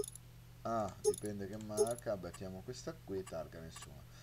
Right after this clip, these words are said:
Ragazzi, io me lo andrei a comprare, andiamo a spendere altri soldi, è vero. <clears throat> Però mi serve un altro trattore, ne abbiamo uno in saldo, quarantanovemila euro, insomma, penso che, certo, questa è stata pensata ancora meglio, però purtroppo, ragazzi, qua, qua non ci si poteva arrivare,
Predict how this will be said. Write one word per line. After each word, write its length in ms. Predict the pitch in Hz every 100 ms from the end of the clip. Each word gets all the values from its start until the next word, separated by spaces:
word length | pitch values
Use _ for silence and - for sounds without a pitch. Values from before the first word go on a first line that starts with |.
| - - -
Ragazzi, 400 | - 220 143 -
io 60 | 269
me 60 | 170
lo 60 |
andrei 240 | 135 127 120
a 40 |
comprare, 520 | 123 107 110 101 95
andiamo 240 | 101 151 185
a 40 |
spendere 360 | - 139 131 120
altri 240 | 113 107
soldi, 300 | 117 107 101
è 40 |
vero. 560 | 95 87 82 107 147 -
<clears throat> 160 | - - 139 113 - - - - - - - - - - - - -
Però 140 | 123
mi 80 | 107
serve 220 | 113 107
un 40 | 92
altro 160 | 90
trattore, 540 | 85 90 - 95 85 92
ne 80 |
abbiamo 240 | 117 131 131
uno 180 | 131 127
in 80 |
saldo, 420 | 135 120 120 110 95
quarantanovemila 840 | 104 107 101 107 110 117 123 110
euro, 240 | 110 101
insomma, 400 | - - 107 95 - - - - - - - -
penso 440 | - 123 117 117 104
che, 280 | 113 107 - - - -
certo, 200 | 98 85
questa 220 | 92 -
è 40 | 92
stata 200 | 92 85
pensata 200 | - 87
ancora 300 | 90 107 101
meglio, 320 | 95 90 85
però 140 | 87
purtroppo, 420 | 87 85 95 85 78
ragazzi, 380 | 82 87 -
qua, 220 | - 92 - -
qua 180 | - 107
non 140 | 101
ci 160 | - -
si 160 | -
poteva 280 | 85 92 90
arrivare, 280 | 87 80